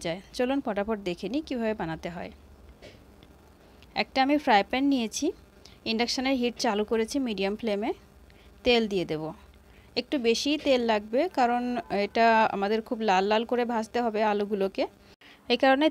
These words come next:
তেল একটু বেশি দিচ্ছি, কিন্তু ভাজার পরে তেল থেকে যাবে কড়াইয়ে। তেল ভালো গরম হয়ে গেছে, এর মধ্যে আমরা আলুগুলো দিয়ে দেব। আলু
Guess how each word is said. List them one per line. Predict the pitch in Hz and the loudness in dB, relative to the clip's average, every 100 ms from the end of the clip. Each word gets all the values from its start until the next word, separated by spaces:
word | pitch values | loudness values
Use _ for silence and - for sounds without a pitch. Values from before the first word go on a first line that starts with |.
| 285 | 4
তেল | 262 269 | 4 2
একটু | - 269 | 0 0
বেশি | 247 - 285 | 0 0 -2
দিচ্ছি, | 262 - - 294 | -4 -4 -6 -4
কিন্তু | 294 285 | -4 -2
ভাজার | 285 254 233 269 | 0 2 4 4
পরে | 311 330 320 | 4 4 6
তেল | 294 302 | 4 4
থেকে | 233 214 233 | 2 2 2
যাবে | 202 180 170 | 2 0 -2
কড়াইয়ে। | 170 160 - - - - - - - - - - _ _ - _ | -2 -2 -6 -14 -20 -20 -20 -20 -20 -20 -20 -20 _ _ -20 _
তেল | 240 247 233 | 0 2 2
ভালো | 226 233 | 2 4
গরম | 220 208 226 | 4 4 0
হয়ে | 247 247 | -2 -2
গেছে, | 247 - 330 | -2 0 0
এর | 226 | 0
মধ্যে | 214 202 226 | -2 -2 -4
আমরা | 233 269 220 | 0 0 2
আলুগুলো | 185 196 220 214 | 0 0 0 0
দিয়ে | 214 196 | 0 0
দেব। | 220 302 - - - - | -2 -4 -4 -16 -20 -4
আলু | 190 247 | 0 4